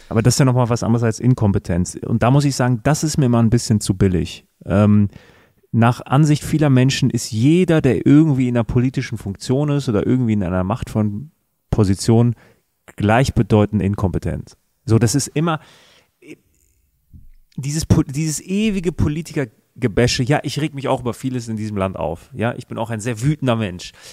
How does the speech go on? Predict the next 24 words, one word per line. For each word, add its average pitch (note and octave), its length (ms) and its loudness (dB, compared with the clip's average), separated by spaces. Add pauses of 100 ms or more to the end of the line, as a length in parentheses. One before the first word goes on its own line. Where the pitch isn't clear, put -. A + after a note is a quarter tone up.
Aber B2+ 180 -2
immer C#3+ 180 0
zu B2 80 -6
sagen, A2+ 200 -2 (240)
der B2+ 120 2
ist B2 100 -4
inkompetent, A2 680 -2 (100)
der A2+ 140 2
ist A#2 100 -4
inkompetent, G#2+ 720 0 (220)
wir B2 140 2
sind B2+ 160 -6
inkompetent, A2 580 -4
Mario F#2+ 280 -2
Lochner A#2 300 0
ist - 100 -4
inkompetent, G#2+ 580 0
Sinan F#2+ 260 -4
Krieger A2 240 -4
ist - 100 -4
inkompetent, G#2+ 520 -2
jeder C#3+ 280 0
ist - 100 -6
inkompetent. G#2 580 -4